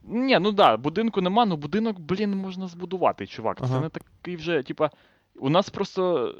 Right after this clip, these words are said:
Speaker 1: ц-, е, в-, люди не хочуть жити, коротше, в таких місцях.
Speaker 2: Ага.
Speaker 1: Чомусь. В-, в-, вважається, що круто жити в місті, типа.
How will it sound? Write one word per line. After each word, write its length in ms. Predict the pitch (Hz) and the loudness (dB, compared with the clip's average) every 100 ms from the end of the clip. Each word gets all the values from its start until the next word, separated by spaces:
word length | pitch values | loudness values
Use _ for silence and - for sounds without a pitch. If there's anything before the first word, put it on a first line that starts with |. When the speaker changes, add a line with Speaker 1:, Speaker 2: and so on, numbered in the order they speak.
| - 78 | -16 -20
Speaker 1:
ц-, 200 | - 127 | -16 -8
е, 800 | 95 131 127 127 123 120 117 113 | 0 4 6 6 6 4 2 0
в-, 400 | 104 - - - | -4 -12 -20 -10
люди 240 | 139 160 | -8 -6
не 100 | 165 | -6
хочуть 300 | 170 110 - | -4 -4 -4
жити, 260 | 90 107 - | -10 -10 -8
коротше, 300 | - 101 - | -8 -10 -12
в 20 | |
таких 260 | - - - | -16 -16 -14
місцях. 380 | 107 - - _ _ _ - | -12 -12 -14 _ _ _ -8
Speaker 2:
Ага. 240 | 123 127 - - | -4 -4 -8 -10
Speaker 1:
Чомусь. 440 | - 120 95 - - | -6 -4 -4 -10 -14
В-, 280 | 127 123 123 | -10 -10 -10
в-, 160 | 120 | -2
вважається, 400 | 143 147 208 165 | 0 4 2 2
що 120 | 143 | -4
круто 260 | 143 160 131 | -4 -4 -4
жити 220 | 127 120 | -6 -6
в 100 | 104 | -6
місті, 340 | 101 98 - - | -4 -6 -10 -14
типа. 260 | - - | -14 -14